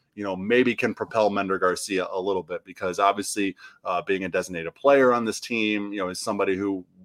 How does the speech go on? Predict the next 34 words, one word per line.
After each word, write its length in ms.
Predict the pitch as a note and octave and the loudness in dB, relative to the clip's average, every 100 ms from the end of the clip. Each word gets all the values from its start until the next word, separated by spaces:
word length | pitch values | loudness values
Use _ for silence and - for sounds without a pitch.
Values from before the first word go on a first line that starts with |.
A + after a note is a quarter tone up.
| _ G#2+ F#2 _ _ _ - | _ -20 -20 _ _ _ -6
was 240 | F#2+ F#2 | -4 -2
thought 260 | - G2 F#2 | 6 6 4
to 260 | - F#2+ E2 _ _ - | -2 -2 -4 _ _ 2
bring 160 | A2 | 4
a 40 | G2+ | 8
lot 200 | C#3+ B2 | 6 6
more 140 | G#2+ | 2
contribution, 800 | - G2+ F2+ F#2+ F#2 - F#2 E2 _ _ _ _ | 2 0 0 -4 -4 -2 -4 -6 _ _ _ _
uh, 260 | G2+ F2 F2 | 2 2 4
than 160 | A2 G#2+ | 2 2
he 160 | G#2 | 0
has 280 | G2 F#2+ F2+ | 2 2 2
so 200 | - F#2 | -2 -2
far, 500 | - C#3 A#2 E2 E2 _ - | 4 8 8 8 0 _ -8
quite 200 | G#2 F#2 | -4 0
frankly. 580 | A#2+ B2 A#2 E2+ D#2 D#2 _ _ _ - | 2 2 0 -6 -10 -14 _ _ _ -6
Um, 360 | F#2+ F2+ E2 F2 - | -2 -2 -2 -8 2
I 80 | A#2 | 6
don't 100 | B2+ | 8
know. 200 | F#2 - _ - | 6 2 _ -10
Uh, 140 | G#2+ | -6
maybe 640 | A2+ A#2 A#2 A#2 G#2 A#2 F2+ - | -2 0 2 0 0 -6 -8 -4
I'm 180 | G#2 G#2 | -2 -2
just 180 | G2+ | -4
really 260 | G#2+ A2+ A2+ | 0 2 2
trying 360 | - A#2 A#2 A2+ | 6 6 6 4
to 100 | A2 | -2
see 340 | - - A#2 | -2 0 2
the, 260 | A2+ A2+ G#2+ | 6 8 8
the 120 | G#2+ | 4
silver 320 | - A#2+ A2 | 4 6 6
lining 340 | A2 B2+ C#3+ D3+ | 4 4 4 2
in 100 | D3+ | 2
this, 360 | D#3+ D3+ - | 0 -4 -10